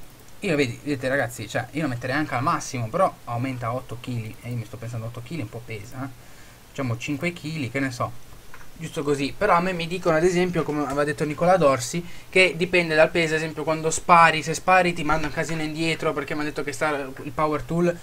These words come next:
può anche sparare. Ma hanno detto di farla abbastanza pesante. Io per il momento rimango così, tanto poi si può, eh, cambiare in qualsiasi momento. Ok, questa qua è stata installata. Mettiamo già, eh, le tre cose qua. Shovel installato.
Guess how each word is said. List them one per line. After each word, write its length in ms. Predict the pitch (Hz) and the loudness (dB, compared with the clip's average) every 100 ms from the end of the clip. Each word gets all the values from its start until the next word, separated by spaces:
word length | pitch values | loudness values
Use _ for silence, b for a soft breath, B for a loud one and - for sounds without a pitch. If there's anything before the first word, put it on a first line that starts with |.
| B B | B B
può 140 | - 156 | 4 4
anche 240 | 165 156 | 4 0
sparare. 760 | 147 - 156 151 143 143 139 B B - | 0 6 8 10 8 6 -2 B B 2
Ma 100 | 170 | 4
hanno 100 | 196 | 4
detto 140 | 180 | 4
di 100 | 180 | 2
farla 240 | 180 160 156 | 4 4 4
abbastanza 440 | 147 156 143 147 | 2 0 -2 -2
pesante. 400 | 143 135 131 135 | -2 0 0 2
Io 80 | 185 | 2
per 120 | 165 | 2
il 60 | 180 | 0
momento 320 | 170 160 160 | 0 0 0
rimango 300 | 151 151 139 | 0 0 0
così, 200 | 151 127 | -2 0
tanto 260 | 151 143 | -2 -2
poi 160 | 135 160 | -2 -2
si 100 | 143 | -2
può, 220 | 127 139 135 | 0 0 0
eh, 180 | 131 | -2
cambiare 360 | 127 143 135 127 | 0 0 0 0
in 60 | 123 | -2
qualsiasi 340 | 123 131 120 | -2 -2 -2
momento. 500 | 117 110 98 104 - B B B B | -4 -6 -4 -4 -4 B B B B
Ok, 340 | 165 175 139 117 | 2 4 4 2
questa 240 | 151 196 | 0 2
qua 120 | 190 | 2
è 20 | 220 | 2
stata 200 | 180 156 | 2 0
installata. 680 | - 240 269 294 277 269 - | 2 4 6 4 4 2 2
Mettiamo 480 | 175 175 190 185 165 | -2 0 -2 0 0
già, 340 | 170 165 147 | 4 6 4
eh, 300 | 143 139 135 | 4 4 4
le 160 | 135 123 | 2 0
tre 220 | 143 127 | -2 0
cose 380 | 131 117 117 123 | 0 0 0 -2
qua. 180 | 120 | -2
Shovel 760 | 113 - 160 180 190 208 220 226 - - - 123 | -4 0 4 6 6 6 4 2 -6 -20 -16 -14
installato. 720 | 117 123 127 156 202 220 | -10 -6 -2 -2 -2 -2